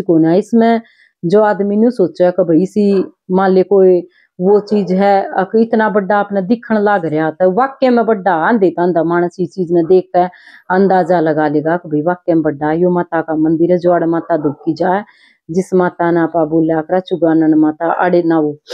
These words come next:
इसके माता रानी के जुकर मान ले कुछ हो जावे ना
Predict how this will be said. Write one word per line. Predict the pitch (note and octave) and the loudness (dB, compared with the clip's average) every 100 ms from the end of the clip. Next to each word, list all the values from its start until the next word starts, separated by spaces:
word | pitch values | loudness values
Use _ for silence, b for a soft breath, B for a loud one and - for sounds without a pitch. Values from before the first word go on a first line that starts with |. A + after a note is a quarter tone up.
| B _ | B _
इसके | G3 F#3+ G3+ F3+ | -4 -2 0 2
माता | F#3+ F#3+ F3 | 0 -2 -2
रानी | F3 E3+ | 0 0
के | E3+ | 0
जुकर | E3+ F#3 F3+ | -2 0 0
मान | F3 E3 | 0 0
ले | E3+ | -2
कुछ | F#3 F#3 - | -2 -4 0
हो | D3 | 0
जावे | C#3 E3+ E3+ | 2 0 0
ना | A#3 C#4+ | 2 0